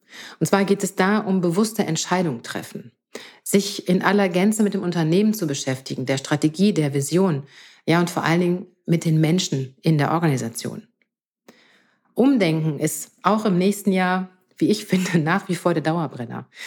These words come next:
Ein hohes Maß an Flexibilität. Aber auch das Thema wandelbar und veränderungsbereit zu bleiben,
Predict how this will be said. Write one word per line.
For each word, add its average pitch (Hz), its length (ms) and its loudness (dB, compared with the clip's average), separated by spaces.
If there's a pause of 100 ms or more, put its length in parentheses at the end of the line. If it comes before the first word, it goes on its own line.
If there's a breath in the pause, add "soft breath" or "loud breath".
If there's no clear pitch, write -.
(160 loud breath)
Ein 170 160 4
hohes 220 260 2
Maß 180 340 0
an 175 100 -2
Flexibilität. 156 1000 -2 (1300 loud breath)
Aber 202 340 -2
auch 202 120 -4
das 190 200 -8
Thema 180 380 -2
wandelbar 180 800 -2 (840)
und 160 120 -2
veränderungsbereit 160 920 0
zu 156 120 -6
bleiben, 147 480 0